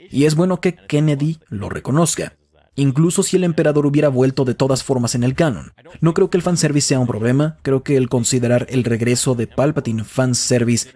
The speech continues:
es algo incorrecto, no creo que eso sea fanservice,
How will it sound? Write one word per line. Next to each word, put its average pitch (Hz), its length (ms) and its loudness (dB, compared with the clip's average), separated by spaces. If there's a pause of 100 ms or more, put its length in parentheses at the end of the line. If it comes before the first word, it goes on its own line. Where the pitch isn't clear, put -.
(100)
es 127 300 -2
algo 123 560 2 (580)
incorrecto, 147 760 0 (180)
no 131 300 0
creo 143 260 2
que - 220 0
eso 131 320 0
sea 131 200 0
fanservice, 117 600 0